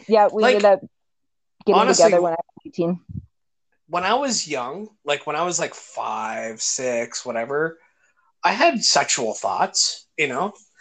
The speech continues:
Speaker 2: Like, when I was with, like, uh, when I was in class, I remember there was this girl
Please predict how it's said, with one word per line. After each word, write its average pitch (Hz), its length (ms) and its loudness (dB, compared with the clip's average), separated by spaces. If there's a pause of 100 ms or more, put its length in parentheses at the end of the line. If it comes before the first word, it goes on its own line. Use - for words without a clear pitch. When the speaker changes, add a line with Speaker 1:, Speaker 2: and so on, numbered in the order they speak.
(300)
Speaker 2:
Like, 160 280 0
when 185 140 2
I 180 60 4
was 185 200 4
with, 185 160 2
like, 165 300 2
uh, 156 440 4
when 151 120 -2
I 170 60 2
was 165 100 -2
in 143 100 -6
class, 143 720 -2 (480)
I 175 60 2
remember 202 260 2
there 196 160 2
was 180 140 -4
this 175 140 -4
girl 165 680 -2